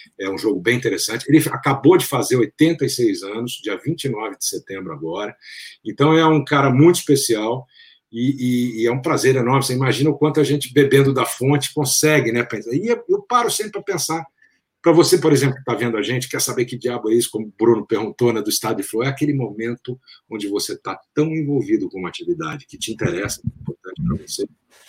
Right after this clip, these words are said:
que você e a atividade passam a ser uma só, uma coisa só. Que o tempo parece não passar, vai muito devagar ou vai muito rápido, ele, ele distorce, onde tudo some em volta. Então, são exemplos, por exemplo, é, esporte,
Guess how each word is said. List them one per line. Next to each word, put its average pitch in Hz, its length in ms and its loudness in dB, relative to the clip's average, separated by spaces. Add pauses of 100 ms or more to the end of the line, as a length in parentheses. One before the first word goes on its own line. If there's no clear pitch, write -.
(140)
que 98 80 -12
você 110 540 0
e 113 80 6
a 104 40 0
atividade 92 540 -6
passam 90 300 -10
a - 20 -20
ser 92 160 -10
uma 90 180 -10
só, 76 300 -8
uma 90 140 -10
coisa 95 280 -6
só. 76 200 -14 (400)
Que 104 80 -2
o - 40 -4
tempo 113 360 -2
parece 101 360 -6
não 90 60 -12
passar, 101 480 -8 (680)
vai 92 160 -10
muito 95 200 -10
devagar 90 420 -6
ou 113 140 4
vai 101 140 0
muito 90 220 -10
rápido, 85 540 -8
ele, 85 220 -10
ele 87 140 -6
distorce, - 680 -4 (480)
onde 107 240 -4
tudo 113 220 -2
some 104 360 -2
em 87 120 -8
volta. 92 400 -6 (260)
Então, 165 140 -10
são 185 180 -2
exemplos, 127 380 2
por 117 120 0
exemplo, 92 260 -2 (380)
é, 107 200 -4
esporte, - 680 0